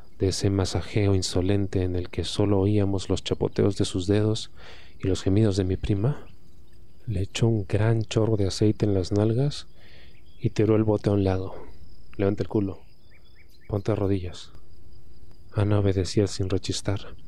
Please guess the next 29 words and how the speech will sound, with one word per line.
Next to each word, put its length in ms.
Desde 220
que 100
mi 140
primo 320
empezó 380
a 100
ordenarle 640
cosas, 560
nunca 640
le 100
decía 380
que 120
no. 280
Y 120
yo 80
pensé 420
que 300
después, 720
eh, 60
de 400
que 160
hubiera 240
visto 320
esa 220
verga, 340
no 100
iba 160
a 60
cambiar. 480